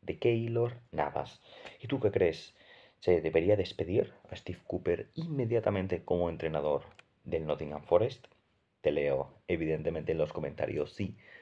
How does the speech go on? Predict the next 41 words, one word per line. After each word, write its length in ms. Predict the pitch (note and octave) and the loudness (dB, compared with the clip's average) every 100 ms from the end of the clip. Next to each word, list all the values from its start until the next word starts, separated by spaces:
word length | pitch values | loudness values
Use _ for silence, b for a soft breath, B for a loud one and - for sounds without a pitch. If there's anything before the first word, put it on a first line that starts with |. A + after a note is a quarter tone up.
| B | B
tu 140 | - F3+ | -2 -2
opinión 520 | - F2 E2+ E2 D#2+ - | -2 -6 -4 -6 -8 -14
es 240 | - - | -14 -6
muy 340 | G2+ B2 F#3 | -2 0 -2
importante 680 | C#3 - - - D2 D2 - | -4 -4 -4 -2 -4 -4 -6
para 320 | - - - C#2+ | -6 -6 -6 -6
nosotros. 760 | C#2 - D#2 D#2+ D2 - b b b b b _ | -4 0 2 4 2 0 b b b b b _
Si 100 | - | -10
te 100 | - | -6
ha 40 | D#2 | -4
gustado 320 | F2 F2+ F2+ | -4 -2 -2
el 80 | F#2 | 0
vídeo, 260 | G2+ F#2 | 0 2
deja 220 | G2+ G#2+ | 2 2
un 80 | G#2 | 2
buen 160 | F2+ G2+ | 2 2
like, 260 | A2+ G#2 | 0 -2
suscríbete. 600 | - A2 - A2+ A2 A#2 - b b b - | -6 -6 -2 2 2 0 -2 b b b -6
Si 180 | C#3+ | -2
no 140 | C#3 E3+ | 0 2
lo 60 | |
has 80 | D#3+ | 2
hecho 240 | D3 - G#2 | 0 2 2
aún, 280 | D#2+ D2 - | 2 -4 -6
a 100 | E2 | -4
Balón 320 | D#2+ G2+ D#3+ | 2 4 4
de 60 | D3+ | 4
Oro, 180 | F#2+ F2+ | 4 4
tu 140 | E2 | 0
canal 240 | F2 E2+ | 0 0
de 80 | E2+ | -2
fútbol, 340 | - F2 E2 D#2+ | -4 -4 -4 -4
porque 260 | D#2+ - | -8 -12
aquí 320 | F2+ C3+ C3 B B B - | -12 -8 -8 B B B -16
hay 160 | F#2+ - | -10 -2
vídeos 260 | F3+ C#3 | 0 0
de 80 | - | -2
fútbol 320 | - D2+ D2 | -4 -2 -2
diarios 340 | D2 D2 D2 D2 | 0 -4 -4 -6
para 220 | - D2 | -8 -4
ti. 260 | F2+ - | -2 -2